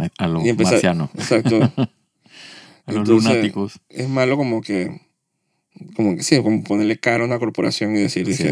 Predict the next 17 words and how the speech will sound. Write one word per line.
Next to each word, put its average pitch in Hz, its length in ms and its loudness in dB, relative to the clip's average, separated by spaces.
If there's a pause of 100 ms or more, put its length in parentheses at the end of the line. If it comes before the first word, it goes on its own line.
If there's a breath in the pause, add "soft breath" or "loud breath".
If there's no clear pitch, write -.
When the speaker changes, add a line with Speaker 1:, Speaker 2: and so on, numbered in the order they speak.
Speaker 1:
es. - 80 -8 (800)
Speaker 2:
la 110 120 -6
gente 120 160 0
lo 175 60 6
hace 180 140 -2
con 127 160 0
Apple. 127 400 -2 (220)
¿Cómo, - 300 -4
la - 140 -2
gente - 140 0
cómo - 200 0
llora 320 160 4
Speaker 1:
Claro. 147 440 4
Speaker 2:
a, 131 340 -2
a 127 40 -2
Steve - 300 -4
Jobs? - 200 -6